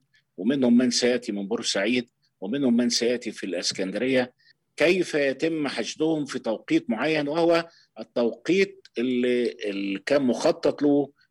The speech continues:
لاقتحام المبنية الفنية الع-، مبنى الفنية العسكرية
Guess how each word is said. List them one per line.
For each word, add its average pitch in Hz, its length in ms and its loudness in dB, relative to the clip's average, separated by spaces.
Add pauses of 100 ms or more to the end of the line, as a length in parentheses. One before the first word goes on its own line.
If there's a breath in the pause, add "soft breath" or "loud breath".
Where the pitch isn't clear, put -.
لاقتحام 135 640 -2
المبنية 120 440 2
الفنية 113 600 -4
الع-، 107 260 0
مبنى 117 360 -4
الفنية 101 420 -6
العسكرية 110 680 -2